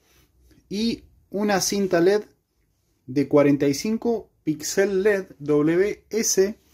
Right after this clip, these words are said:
veintiotcho doce B. Yo en este video voy a compartir con ustedes el programa y el circuito para que puedan armar,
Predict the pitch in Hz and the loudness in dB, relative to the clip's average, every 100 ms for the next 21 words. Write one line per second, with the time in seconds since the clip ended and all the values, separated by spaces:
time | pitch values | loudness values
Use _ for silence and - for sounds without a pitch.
0 | _ _ _ _ _ 147 214 208 190 196 | _ _ _ _ _ -4 -4 0 2 2
1 | - 165 175 - 160 175 156 - _ _ | 0 0 0 0 -2 2 0 -2 _ _
2 | _ _ _ _ _ _ _ _ _ _ | _ _ _ _ _ _ _ _ _ _
3 | _ _ - 151 151 151 147 156 170 175 | _ _ 0 2 2 2 2 4 4 2
4 | 151 147 135 131 165 156 139 - 175 175 | 2 0 -2 -2 -2 0 0 -2 -4 -4
5 | 170 - 147 127 135 143 214 202 240 269 | -6 -6 -4 -4 -4 -2 0 0 0 -2
6 | _ _ _ _ _ _ _ _ 135 143 | _ _ _ _ _ _ _ _ 0 2
7 | 165 - 139 135 226 226 220 233 - - | 2 0 -2 0 -2 0 -2 -2 -8 -8
8 | 139 135 147 185 196 180 156 170 208 240 | -4 -2 -2 -2 0 2 2 2 0 -6